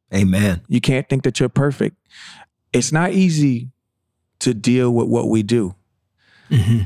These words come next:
Speaker 2: And if it's hard for me and you to stand in the light and try to really get it right,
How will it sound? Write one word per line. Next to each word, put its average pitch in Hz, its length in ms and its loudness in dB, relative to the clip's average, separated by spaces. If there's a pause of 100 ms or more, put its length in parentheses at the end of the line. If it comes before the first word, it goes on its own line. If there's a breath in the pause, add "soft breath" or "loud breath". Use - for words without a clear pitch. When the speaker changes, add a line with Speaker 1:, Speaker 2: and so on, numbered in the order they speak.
Speaker 2:
And 127 500 0 (540)
if 127 140 0
it's 120 140 0
hard 214 360 0
for 156 100 0
me 139 320 2
and 123 80 2
you 123 220 2
to 101 140 -2
stand 110 340 0
in 107 60 2
the 101 100 2
light 101 320 -2 (680)
and 110 160 0
try 120 180 -2
to 110 80 0
really 107 300 2
get 104 160 0
it 101 100 -4
right, 98 300 -2